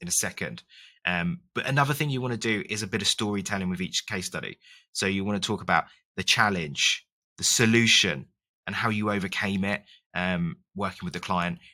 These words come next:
And then finally, you do put those testimonials in. Ideally, you get one from the,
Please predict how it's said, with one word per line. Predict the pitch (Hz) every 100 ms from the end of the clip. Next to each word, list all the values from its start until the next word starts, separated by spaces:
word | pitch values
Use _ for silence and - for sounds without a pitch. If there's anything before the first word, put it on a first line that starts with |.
| -
And | 123
then | 139
finally, | 139 135 131 123
you | 113 113
do | 123 120
put | 92
those | 85 -
testimonials | 104 - 95 92 90
in. | 92 82 - -
Ideally, | 123 123 139 127
you | 120 120
get | 123
one | 113 120
from | 117
the, | 107